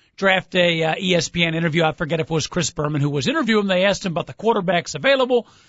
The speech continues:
Colt McCoy and some of the other guys, and he goes, well, and he gave the political answer, "Well, you know, they're all good players, but right now we have other needs. So we're probably not gonna go that way."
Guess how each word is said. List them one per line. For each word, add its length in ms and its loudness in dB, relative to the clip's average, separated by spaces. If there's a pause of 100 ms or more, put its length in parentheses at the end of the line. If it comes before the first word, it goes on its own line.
(200)
Colt 240 0
McCoy 420 2
and 100 -2
some 140 0
of 80 2
the 80 0
other 160 2
guys, 360 0
and 80 -2
he 40 -2
goes, 200 -2
well, 140 -4
and 140 -2
he 280 -2
gave 200 0
the 80 -2
political 460 0
answer, 260 -2
"Well, 180 2
you 80 0
know, 80 -2
they're 160 2
all 260 2 (460)
good 200 2
players, 280 4
but 100 2
right 200 2
now 220 2
we 140 2
have 140 4
other 220 2
needs. 420 -2 (960)
So 140 0
we're 120 2
probably 320 2
not 180 0
gonna 160 0
go 160 2
that 180 -6
way." 140 -14